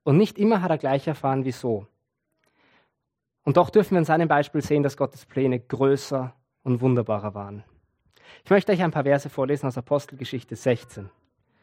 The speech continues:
Da steht, „Paulus und seine Begleiter zogen nun durch den Teil Phrygiens, der zur Provinz Galatien gehört.“ Eigentlich hatten sie vorgehabt, die Botschaft Gottes in der Provinz Asien zu verkünden.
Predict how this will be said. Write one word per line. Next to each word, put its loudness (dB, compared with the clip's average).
Da -2
steht, 0
„Paulus 2
und -2
seine 2
Begleiter 0
zogen 2
nun 4
durch -4
den -2
Teil -2
Phrygiens, 0
der -2
zur -8
Provinz -4
Galatien -2
gehört.“ -16
Eigentlich 4
hatten 0
sie 0
vorgehabt, 2
die 0
Botschaft 0
Gottes -2
in 2
der 2
Provinz -2
Asien 0
zu -10
verkünden. -8